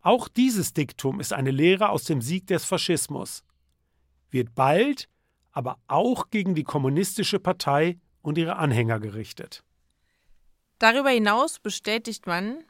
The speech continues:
Speaker 2: dass die Rechtsvorschriften zur Befreiung des deutschen Volkes vom Nationalsozialismus und Militarismus, sprich zur Entnazifizierung, in Kraft bleiben.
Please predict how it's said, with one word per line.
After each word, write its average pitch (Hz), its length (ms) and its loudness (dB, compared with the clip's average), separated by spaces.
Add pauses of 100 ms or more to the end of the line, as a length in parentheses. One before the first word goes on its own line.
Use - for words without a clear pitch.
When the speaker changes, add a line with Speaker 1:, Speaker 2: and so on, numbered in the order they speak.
(120)
Speaker 2:
dass 196 140 -4
die 190 120 -4
Rechtsvorschriften 202 1080 -6
zur 175 500 -8
Befreiung 214 640 -2
des 202 260 -10
deutschen 208 440 -4
Volkes 202 680 -6
vom 180 220 -8
Nationalsozialismus 202 1400 -8
und 175 240 -8
Militarismus, 180 1000 -8 (500)
sprich - 580 -8 (120)
zur - 180 -6
Entnazifizierung, 202 1400 -8 (340)
in 226 140 -4
Kraft - 380 -6
bleiben. - 380 -20